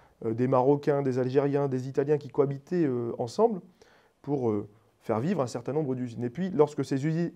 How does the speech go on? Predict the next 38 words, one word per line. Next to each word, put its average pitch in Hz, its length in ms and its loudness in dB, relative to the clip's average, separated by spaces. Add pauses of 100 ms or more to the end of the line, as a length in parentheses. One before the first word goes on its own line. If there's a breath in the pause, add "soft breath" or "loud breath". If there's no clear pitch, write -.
lorsque 127 280 -4
ces 131 240 -4
usines 190 280 0
ont 120 60 -2
fermé, 117 380 -10
lorsque 120 240 -8
le 127 120 -2
chômage 156 440 2
et - 20 0
la 120 100 2
misère 123 340 -2
a - 20 -4
repris 113 280 -6
le 117 120 -2
dessus, 175 400 -8 (680 soft breath)
eh 123 120 -2
bien, 180 400 6 (180)
euh, 127 540 4 (100)
euh, 110 400 -2 (300)
l'État 151 340 6
a 180 80 8
également 151 340 8
fui 214 300 -2
à 147 60 -2
travers 123 260 -4
un 123 80 -4
certain 120 240 -10
nombre 139 160 -4
de 123 80 -4
politiques 127 420 -8
publiques. 120 320 -10
Et - 60 -6
donc, 123 160 -8
c'est - 100 -4
la 127 120 0
raison 143 220 0
pour 131 140 -4
laquelle, 190 460 2